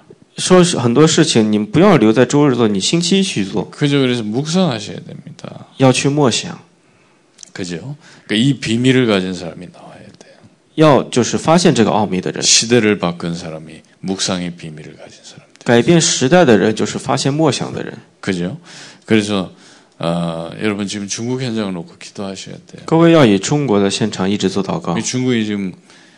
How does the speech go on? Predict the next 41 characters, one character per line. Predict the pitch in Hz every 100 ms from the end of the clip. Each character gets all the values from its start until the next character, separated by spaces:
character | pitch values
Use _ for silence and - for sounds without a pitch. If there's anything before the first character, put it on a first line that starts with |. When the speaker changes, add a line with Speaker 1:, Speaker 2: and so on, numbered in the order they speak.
| _
Speaker 2:
어, | 87 90 85 85 82 - 80 82 - 80 - _
이, | 98
이 | 92
중국 | - 117 120
안에는 | 87 104 123 127 110
이제 | 98
복음 | - 95 107
전하기 | 104 92 87
어려워지잖아요. | 80 90 90 85 - - - _ -
Speaker 1:
中 | - 180
国 | 120 110 117
内 | 143 175 147
陆 | - 87 120 104
是 | - 127
很 | 110 - 90
难 | 90 110
做 | 135 117
这 | 110
传 | - - 107
福 | 98
音 | 95 95
的。 | 92 101 95
Speaker 2:
눈을 | 110 143 147
돌려야 | 104 80 80 87 -
돼요. | 117 - _ _ -
Speaker 1:
要 | 170 165 -
转 | - 110 95
换 | - 151
这 | 143
个 |
眼 | 110 76
目。 | 95 90 - - _
Speaker 2:
그죠? | 90 82 87 -
밖으로 | - - 123 92 82
돌려야 | - -
돼요. | - _ _ _
Speaker 1:
要 | 165
往 | 147 95 98
外 | 113 98
看。 | - 95 - 101
Speaker 2:
예전에 | 107 113 113 107 90